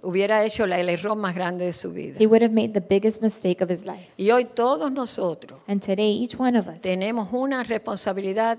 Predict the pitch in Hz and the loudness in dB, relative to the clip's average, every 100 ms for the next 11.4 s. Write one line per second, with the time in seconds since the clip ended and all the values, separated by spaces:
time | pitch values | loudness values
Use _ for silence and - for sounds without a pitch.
0 | - 170 175 180 175 175 185 175 160 - | -6 -4 -2 0 0 -2 -2 -4 -6 -10
1 | - - 160 226 226 220 214 - 208 220 | -12 -12 0 2 4 2 0 0 0 2
2 | 233 233 233 240 240 - 202 196 196 196 | 6 8 8 6 2 0 2 2 2 0
3 | 196 - 196 180 175 170 - 185 185 185 | 0 0 -2 -2 -8 -12 -4 0 2 0
4 | 170 185 180 180 240 269 254 220 - 185 | 0 0 -2 2 2 4 0 -2 -2 -2
5 | 180 - 160 - 214 214 190 180 180 190 | -2 -6 -4 2 4 4 4 2 4 4
6 | 240 240 240 240 202 160 185 175 180 196 | 6 10 10 8 4 4 6 6 6 6
7 | 240 226 208 180 175 - 233 269 269 254 | 4 4 2 2 -2 -2 0 0 -2 -2
8 | 214 214 185 165 147 151 202 202 208 208 | -2 -4 -6 -6 -8 2 4 4 4 4
9 | 240 233 208 208 208 226 233 233 214 175 | 6 6 6 6 6 8 10 10 8 4
10 | 185 185 190 170 226 226 220 190 208 247 | -2 -2 -2 -2 0 0 0 -2 -2 -2
11 | 262 269 277 | -2 -4 -4